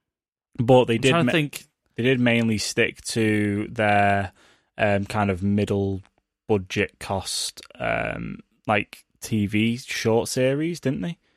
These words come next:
Speaker 1: So you
Speaker 2: Yeah,
Speaker 1: had
Speaker 2: uh, they did Forward Onto Dawn and whatever the other ones were.
Speaker 1: Yeah, and also they, they invested a lot into just, like, the game trailers and stuff, didn't they?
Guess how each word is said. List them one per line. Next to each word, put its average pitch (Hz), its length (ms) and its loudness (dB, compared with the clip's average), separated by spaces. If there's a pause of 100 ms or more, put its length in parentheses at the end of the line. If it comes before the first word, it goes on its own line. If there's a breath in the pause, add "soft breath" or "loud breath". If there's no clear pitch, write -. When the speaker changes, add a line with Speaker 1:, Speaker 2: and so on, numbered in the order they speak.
(460)
Speaker 1:
So 123 80 -2
you 127 60 6
Speaker 2:
Yeah, 110 240 6
Speaker 1:
had 107 120 2
Speaker 2:
uh, 113 180 4
they 113 140 0
did 113 180 2
Forward 113 320 2
Onto 101 220 -2
Dawn 104 600 0
and 98 220 -6
whatever 98 300 -2
the 95 120 -4
other 98 160 -4
ones 98 280 -6
were. 104 200 -12 (100)
Speaker 1:
Yeah, 110 460 4
and 127 100 4
also 139 320 4
they, 113 180 2
they 107 160 -2
invested 113 440 -2
a 107 40 2
lot 101 240 2
into 98 220 -4
just, 95 240 -4
like, 98 120 0
the 98 80 -8
game 98 300 0
trailers 98 520 -4
and 95 140 -6
stuff, - 300 -6
didn't 101 240 -4
they? 110 280 -8